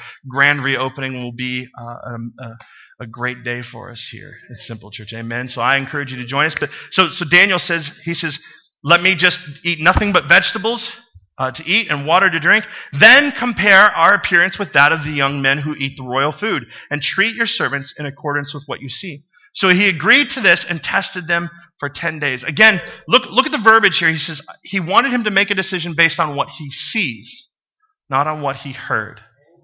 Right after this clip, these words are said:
That's what I've been saying this whole time. Stop talking about it. Stop talking to people about what they're doing and saying you ought not be doing. Just, just you go live your life and let them see.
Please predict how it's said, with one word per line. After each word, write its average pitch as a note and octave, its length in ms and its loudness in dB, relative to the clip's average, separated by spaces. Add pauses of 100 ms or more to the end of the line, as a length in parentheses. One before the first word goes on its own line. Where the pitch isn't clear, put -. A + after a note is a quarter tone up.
(120)
That's - 140 -14
what F#3+ 60 -2
I've F#3 80 2
been F3+ 140 0
saying F3 260 0
this D#3 140 -12
whole D3+ 160 -14
time. A#2 340 -14 (460)
Stop - 280 -8
talking F#3+ 360 0
about G#2+ 280 -8
it. - 80 -18 (420)
Stop - 280 -6
talking G3+ 300 -4
to F3+ 80 0
people E3 260 -10
about D3+ 220 -8
what D3+ 160 -8
they're C#3+ 80 -6
doing C#3 280 -4
and C3+ 120 -6
saying C#3 240 -2
you C#3 120 -4
ought C#3+ 120 -2
not C#3+ 160 -6
be C#3 100 -6
doing. C3 260 -10
Just, F#3 240 -10
just - 220 -10
you A3+ 60 -12
go A#3 140 -8
live G3+ 200 -4
your F3+ 100 -4
life D#3+ 300 -8
and B2+ 80 -8
let C#3 160 -6
them C3+ 140 -8
see. C3 400 -10